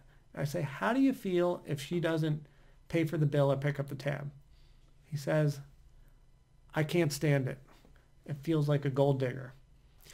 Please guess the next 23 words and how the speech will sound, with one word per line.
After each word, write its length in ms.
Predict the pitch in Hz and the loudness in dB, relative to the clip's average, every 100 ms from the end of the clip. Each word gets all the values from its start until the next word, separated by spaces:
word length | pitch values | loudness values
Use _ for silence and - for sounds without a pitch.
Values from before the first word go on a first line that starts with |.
| - - | -20 0
So 160 | 214 | 4
what 100 | 214 | 6
I 140 | 240 320 | 4 4
would 180 | 330 | 2
suggest, 720 | - 185 147 147 170 170 - - - - - - - - - _ - - - - - - - - - - | 0 -2 0 2 0 -6 -12 -20 -20 -20 -20 -20 -20 -20 -20 _ -20 -20 -20 -20 -20 -20 -20 -20 -20 -6
if 140 | 147 | 0
you're 80 | 170 | 2
not 280 | 160 180 233 | 4 4 2
in 100 | 185 | 4
this 160 | 147 143 | 2 2
mindset, 600 | 139 143 135 143 135 139 - _ - | 2 0 0 -2 -4 -6 -14 _ -4
is 160 | 151 | -4
trying 560 | 143 - 175 170 220 202 | -4 -8 -6 -4 -4 -4
to 120 | 160 | -4
get 300 | 147 165 - | -4 -2 -4
to 100 | - | -4
the 80 | 160 | 0
mindset 600 | 147 135 143 147 160 165 - - - - - - - _ _ - - | 0 0 0 -2 -2 -4 -6 -20 -20 -20 -20 -20 -20 _ _ -14 -2
of, 400 | 160 151 147 139 - - - - - _ _ - | 2 4 2 0 -10 -18 -20 -20 -20 _ _ -4
in 140 | 185 220 | 2 4
America 440 | 208 170 147 147 | 6 6 6 4
right 220 | 143 143 | 4 4
now, 480 | 143 139 135 139 | 2 2 0 -2